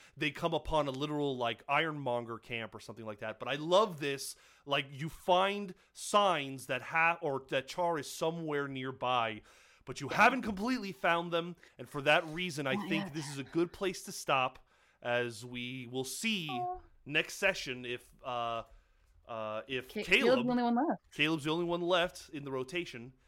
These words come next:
Speaker 1: if he can find Char and, uh, what he does next with Half. But that was a really
Speaker 2: Yeah,
Speaker 1: fun
Speaker 2: we better
Speaker 1: session,
Speaker 2: find our
Speaker 1: uh,
Speaker 2: fucking
Speaker 1: Allegra.
Speaker 2: bird.
Speaker 1: Good job.
Speaker 2: Yeah.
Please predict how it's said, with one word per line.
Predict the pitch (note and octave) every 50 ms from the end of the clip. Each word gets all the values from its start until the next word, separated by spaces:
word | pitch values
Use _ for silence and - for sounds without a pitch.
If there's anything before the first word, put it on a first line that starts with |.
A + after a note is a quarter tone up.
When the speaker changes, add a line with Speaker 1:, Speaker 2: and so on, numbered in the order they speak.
| _ _ -
Speaker 1:
if | A#2 -
he | - - F3
can | - D3+ C#3
find | A#2+ - - D3 C#3 C3+ C3+ C3
Char | - - C3 B2 A#2+ A#2 A#2 A#2 A#2 _ - - - - _ _
and, | - A2 G#2+ G#2+ G#2+ G#2+
uh, | A2 A2 A2
what | G#2+ A2 C3+ C#3+
he | B2+ D#3+ E3
does | D3 E3+ D#3+ C#3+
next | E3 G3+ A3 - -
with | C#3 A2 A2
Half. | B2 A2 G#2 G2 - -
But | C#3+ C3 B2+ - - _ _ _ _ -
that | - C3+ D3+ E3
was | F3+ F3 E3+ F3 C#3+ - - -
a | F3 D#3+
really | D#3 F3+ F3+ G#3 F3+
Speaker 2:
Yeah, | F#3
Speaker 1:
fun | F#3 G3 F#3+
Speaker 2:
we | E3
better | E3 A#3+ -
Speaker 1:
session, | - - E3+ E3+ E3+
Speaker 2:
find | E3+ C3+
our | C3
Speaker 1:
uh, | C3
Speaker 2:
fucking | B2+ C3
Speaker 1:
Allegra. | C3+ C#3 D#3+ D#3 D#3
Speaker 2:
bird. | D3
Speaker 1:
Good | E3 D3+
job. | E3 F#3+ A3+ A#3 G#3+ A#3
Speaker 2:
Yeah. | D4+ D#4 F4+ F#4 E4 D4 B3+ A#3